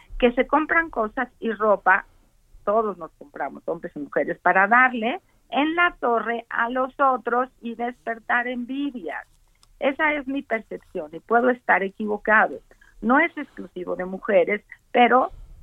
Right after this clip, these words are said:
es como más lo he visto. Soy en este momento, eh, pe-, estoy, me identifico como, eh, a José Solís y quiero saludar es-,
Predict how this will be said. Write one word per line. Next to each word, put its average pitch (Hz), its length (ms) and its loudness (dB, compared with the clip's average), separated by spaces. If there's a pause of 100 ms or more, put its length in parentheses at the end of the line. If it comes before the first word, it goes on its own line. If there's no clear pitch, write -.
es 190 160 -8
como 202 280 -6
más 170 320 -6
lo 165 120 -4
he 160 100 -2
visto. - 480 -12 (320)
Soy 254 380 6 (100)
en 196 160 -6
este 233 260 -4
momento, 214 1160 -2 (200)
eh, 196 200 0
pe-, 202 220 -2
estoy, 220 440 -2
me 214 140 -4
identifico 226 1120 2
como, 185 640 0 (320)
eh, 196 440 2
a 190 500 8
José 190 320 -4
Solís 294 520 2
y 262 80 -6
quiero 226 300 0
saludar 202 540 2
es-, 196 100 -10